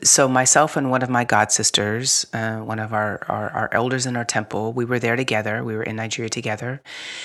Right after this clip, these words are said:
and we both went th-, we both had our Odun Ifa festival. So this is our celebration of our, um, of our initiation to Ifa, the annual celebration I spoke about earlier.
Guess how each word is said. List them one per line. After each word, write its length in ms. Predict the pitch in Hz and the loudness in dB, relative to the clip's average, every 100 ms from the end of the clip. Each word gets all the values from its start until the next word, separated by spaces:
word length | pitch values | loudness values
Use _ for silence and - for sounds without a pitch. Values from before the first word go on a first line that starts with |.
| - - _ | -12 -16 _
and 500 | 143 139 139 135 127 - | 6 8 6 2 -2 0
we 160 | 135 | 2
both 400 | 135 139 151 151 | 4 4 4 2
went 380 | - 131 135 - | -2 -2 -2 -4
th-, 140 | - - | -8 -2
we 140 | 131 | -2
both 260 | 123 143 151 | 2 2 2
had 220 | 139 127 | 4 6
our 220 | - 117 | 6 4
Odun 420 | - 113 127 123 | 4 0 -2 -2
Ifa 300 | 117 - 110 | -2 0 0
festival. 580 | 110 107 - - - 87 - _ _ _ _ - | 2 0 0 -2 -8 -10 -12 _ _ _ _ -6
So 160 | - 117 | -2 0
this 200 | 120 - | 0 2
is 120 | 120 | 4
our 100 | 117 | 4
celebration 920 | 117 117 123 117 117 110 117 113 110 - - - - _ | 6 4 4 2 2 2 0 -2 -6 -10 -16 -16 -18 _
of 360 | 117 113 113 113 - | 4 6 2 -2 4
our, 760 | 113 110 110 107 107 107 110 | 6 6 4 2 2 0 -4
um, 540 | - 110 107 110 113 110 | -4 -2 -4 -8 -12 -4
of 160 | 123 113 | 2 6
our 180 | 113 | 6
initiation 840 | 110 113 - 110 110 - 107 107 104 | 4 2 0 2 0 0 -2 -6 -2
to 280 | - 110 107 | 0 0 -4
Ifa, 540 | 107 104 - 85 - - _ - - - - - | -6 -4 2 2 0 -8 _ -18 -16 -16 -16 -2
the 100 | 110 | 0
annual 400 | 107 107 104 101 | 2 0 0 0
celebration 520 | - 101 101 104 - | 2 2 2 0 0
I 60 | 101 | -2
spoke 260 | - 104 | -4 -4
about 200 | 113 107 | -2 -2
earlier. 460 | 104 107 110 101 - | -2 -4 -4 -8 -12